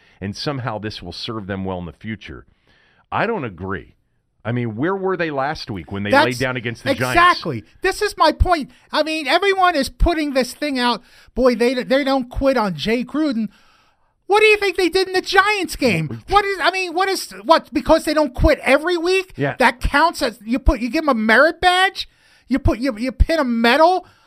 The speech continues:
Speaker 2: on Jay Gruden because his teams don't quit every week? They quit against the Giants.
Speaker 1: <laughs>
Speaker 2: They quit against the Giants last year at the end of the season. They've quit a number of games in Jay Gruden's career on him.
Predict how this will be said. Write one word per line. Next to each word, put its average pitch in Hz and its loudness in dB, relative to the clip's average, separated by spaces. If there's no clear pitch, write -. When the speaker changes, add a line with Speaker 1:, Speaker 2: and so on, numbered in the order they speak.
Speaker 2:
on 247 -2
Jay 269 0
Gruden 311 -2
because 269 0
his 254 -6
teams 311 -6
don't 269 0
quit 277 -2
every 277 -2
week? 349 -4
They 381 0
quit 320 -2
against 247 -4
the 214 -12
Giants. 202 -8
Speaker 1:
<laughs> - -8
Speaker 2:
They 370 2
quit 381 0
against 330 0
the 339 -4
Giants 349 0
last 381 2
year 285 2
at 233 0
the 220 -4
end 208 -4
of 214 -6
the 202 -14
season. 233 -10
They've 330 -2
quit 381 -4
a 330 2
number 370 2
of 254 -2
games 208 -2
in 254 -2
Jay 254 2
Gruden's 254 -2
career 214 -2
on 202 2
him. 139 -2